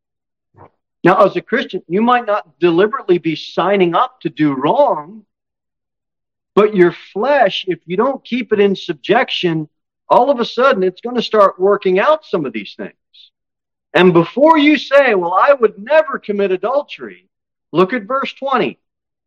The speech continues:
'cause hatred's in that list as well. Before you say, "That's not me, I would never get drunk, I would never murder," look at verse twenty-one, 'cause envyings is in there too.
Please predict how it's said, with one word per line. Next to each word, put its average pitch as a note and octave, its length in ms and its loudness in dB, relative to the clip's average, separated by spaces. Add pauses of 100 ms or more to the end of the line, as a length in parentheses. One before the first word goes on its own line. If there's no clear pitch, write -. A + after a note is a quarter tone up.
(160)
'cause F3 180 0
hatred's F#3+ 540 -2
in F3 140 -2
that F3+ 240 -4
list G#3 280 -4
as D#3 120 -20
well. E3 340 -6 (2250)
Before A#3 360 2
you C#4 160 2
say, C4 380 0
"That's A#3+ 260 0
not B3 300 -4
me, A#3+ 240 -2
I G#3+ 200 2
would G#3 220 0
never C4+ 320 -4
get B3 220 -14
drunk, A3 420 -2
I G#3+ 140 2
would B3 180 -2
never B3 300 -4
murder," G#3+ 420 2
look G3+ 200 -2
at A#3 80 -20
verse A#3+ 240 2
twenty-one, A3 760 -2 (480)
'cause G#3+ 160 4 (120)
envyings F#3+ 760 -2
is F3 160 -6
in F#3+ 160 0
there G3 180 -2
too. B3 420 -6